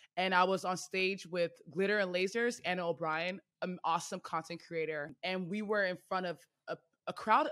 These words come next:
of, like, two thousand people, you know, just talking about our content creator journey. Literally just me telling them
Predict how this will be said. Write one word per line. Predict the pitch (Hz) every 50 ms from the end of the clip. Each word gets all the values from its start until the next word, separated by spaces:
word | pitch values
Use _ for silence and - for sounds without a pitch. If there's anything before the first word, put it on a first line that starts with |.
| -
of, | - 196 175 180
like, | 180 165 - _ -
two | - - 233
thousand | 233 208 196 208 185 - 208 185
people, | - 262 311 - - 131 - - - _ _ _ _ _ _ _ _ _ _ _
you | - 180 202
know, | 208 196 202 220 233
just | 180 220 208 - -
talking | - 208 208 208 240 226
about | 214 190 202 196 156
our | 170 180
content | 180 - - 185 180 - 196 170
creator | - 196 180 175 165 175
journey. | 147 175 180 180 170 160 160
Literally | 165 190 202 208 214 196
just | 190 202 - -
me | 202 208 214
telling | 208 - - 208 196 196 196 196 196 190
them | 170 185 180 180 175